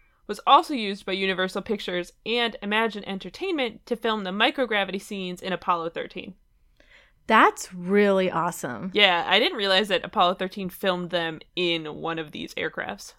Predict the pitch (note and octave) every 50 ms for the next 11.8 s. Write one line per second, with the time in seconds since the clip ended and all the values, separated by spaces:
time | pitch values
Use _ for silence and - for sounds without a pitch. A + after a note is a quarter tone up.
0 | _ _ _ - B3 A3 A#3 B3+ B3 A#3+ G3+ - - G#3 B3 C#4 D#4+ E4 F#4 F4
1 | C4+ A3+ A3+ A#3 A3+ A3+ A3+ G#3+ A3 G3+ F3+ - F#3+ A#3 C#4 B3 G3+ - - F3+
2 | A3 C4 D#4 E4+ C4+ G3 G3 G3 - A3 G#3 G3+ G3 F#3+ F#3 F#3 F#3 F3+ F3+ F3
3 | E3+ E3 E3+ F#3+ G3+ B3 C4 - - E3+ - D#3+ - - - - - D#2+ - -
4 | - _ - - G3+ A3 A3+ G#3+ F#3 E3+ G3+ G#3 A#3+ A#3+ - - A3+ G3+ G#3+ B3+
5 | B3 B3 A#3+ A#3 A3+ G3+ F3+ F#3 F3+ F#3 E3+ E3 - - - - F3+ E3+ D#3+ -
6 | - - - - G3 - _ _ _ _ - - G#3+ F3 E3 - F3+ F3+ D#3+ D#3+
7 | F3 F3 E3+ E3 E3 D#3 D#3+ D#3+ D#3 D#3 D#3+ D#3+ D#3+ - - D#3+ G3 - - _
8 | _ _ _ - G3+ F#3 G#3 A3+ A3 G#3+ A3 G#3+ G#3 G3 F#3+ F3+ F3 E3+ E3+ F#3
9 | F#3 - _ _ _ _ _ _ _ - - F#3 F3 G3 E3+ D#3+ E3+ - - F3+
10 | D#3+ D#3+ D#3 D3+ D3 - G2+ F#2+ - - - - - - - F#3+ - - _ -
11 | - - _ _ _ _ - A3+ A3+ G3+ F#3 G#3 F#3+ F#3 F#3 G3+